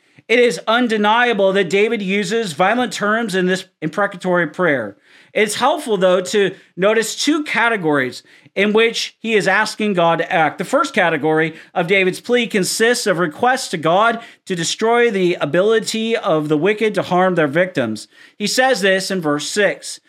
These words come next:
"O God, break the teeth in their mouths, tear out the fangs of the young lions, O Lord." And so David represents his foes as ravenous beasts,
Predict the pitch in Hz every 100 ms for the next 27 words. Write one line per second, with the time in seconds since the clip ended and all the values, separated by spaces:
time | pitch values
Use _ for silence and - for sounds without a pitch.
0 | - _ 202 226 202 220 226 208 220 220
1 | 196 - 226 254 - 175 165 170 202 233
2 | - - 220 240 233 185 - 202 226 220
3 | 180 165 160 196 214 170 170 202 202 156
4 | 147 165 147 107 92 _ - - 180 233
5 | 208 - 147 208 247 226 208 202 214 175
6 | 196 196 165 - 165 175 220 180 143 165
7 | 180 233 226 - 156 180 233